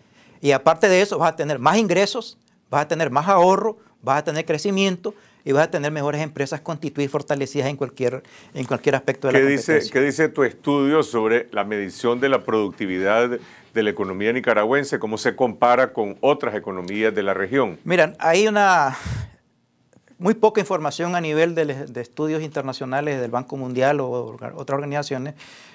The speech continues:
Speaker 1: se han hecho para medir, digamos, en alguna medida la,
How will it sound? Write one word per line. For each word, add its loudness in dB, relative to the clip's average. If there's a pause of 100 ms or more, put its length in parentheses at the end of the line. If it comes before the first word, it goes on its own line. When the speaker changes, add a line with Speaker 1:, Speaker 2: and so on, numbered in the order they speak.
Speaker 1:
se -8
han 0
hecho -4
para -2 (960)
medir, 2
digamos, -2
en -6
alguna -4
medida -2
la, -10